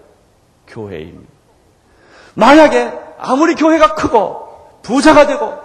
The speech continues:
사람이 많고 좋은 일을 아무리 많이 했다 할지라도 땅끝까지 복음을 전하는 이 비전과 기도와 이런 행동을 하지 않는다면 그 교회는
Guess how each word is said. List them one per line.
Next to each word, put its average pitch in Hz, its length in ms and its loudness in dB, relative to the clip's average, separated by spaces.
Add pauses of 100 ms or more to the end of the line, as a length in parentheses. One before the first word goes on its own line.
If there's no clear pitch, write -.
사람이 311 460 2
많고 269 440 -4 (520)
좋은 254 320 -2
일을 294 300 -2
아무리 302 280 4
많이 302 480 0
했다 214 340 -2
할지라도 196 1200 -2
땅끝까지 302 760 0 (320)
복음을 262 380 2
전하는 254 500 -2
이 285 380 4
비전과 247 840 -2
기도와 294 600 2 (920)
이런 269 220 4
행동을 339 500 2
하지 311 160 2
않는다면 220 560 0 (680)
그 143 180 -12
교회는 127 480 -8